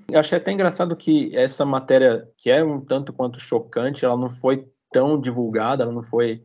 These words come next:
né, não ganhou tanto, assim, as redes sociais e tal, mas também aconteceu na Índia. Um cachorro teria matado um filhote de macaco, al-, alguns cachorros, né, teriam matado um filhote de macaco, e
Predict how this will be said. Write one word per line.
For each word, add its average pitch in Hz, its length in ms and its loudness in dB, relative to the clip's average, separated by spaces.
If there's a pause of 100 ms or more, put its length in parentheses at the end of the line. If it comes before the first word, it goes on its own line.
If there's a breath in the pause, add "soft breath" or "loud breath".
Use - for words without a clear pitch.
(120)
né, 117 160 0
não 117 180 -2
ganhou 113 300 2
tanto, 123 500 2
assim, 117 240 -6
as 113 120 -2
redes 110 180 -4
sociais 107 640 -2
e 107 100 -10
tal, 147 320 0 (100)
mas 123 720 0
também 160 460 4
aconteceu 127 460 -2
na 123 180 0
Índia. 160 400 -4 (220)
Um 165 120 0
cachorro 180 540 2
teria 170 340 6
matado 151 720 0
um 139 100 -2
filhote 127 400 0
de 120 80 -6
macaco, 131 600 -2 (160)
al-, 120 220 -4
alguns 127 420 -2
cachorros, 139 520 0
né, 127 120 -6 (220)
teriam 131 160 -2
matado 135 340 0
um 139 60 -2
filhote 139 320 0
de 131 80 -4
macaco, 143 640 -4 (240)
e 185 340 0